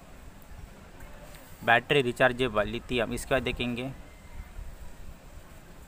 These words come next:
rechargeable बैटरी cadmium। इसके बाद देखेंगे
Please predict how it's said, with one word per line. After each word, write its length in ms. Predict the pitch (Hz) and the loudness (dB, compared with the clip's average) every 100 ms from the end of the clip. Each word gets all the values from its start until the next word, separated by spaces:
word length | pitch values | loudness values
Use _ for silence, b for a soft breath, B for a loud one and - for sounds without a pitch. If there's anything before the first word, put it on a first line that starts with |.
| - - - - - - - - | -16 -18 -18 -18 -18 -18 -14 -2
rechargeable 720 | 131 120 135 123 131 123 147 151 - - - - - - | 0 8 8 8 4 4 4 2 -10 -18 -18 -18 -8 6
बैटरी 360 | 123 120 131 113 | 6 8 2 2
cadmium। 540 | 131 123 127 127 98 101 - | 6 6 4 2 0 -2 -8
इसके 220 | 123 139 | 0 2
बाद 80 | 127 | 2
देखेंगे 500 | 123 123 120 120 | 0 -2 -2 -2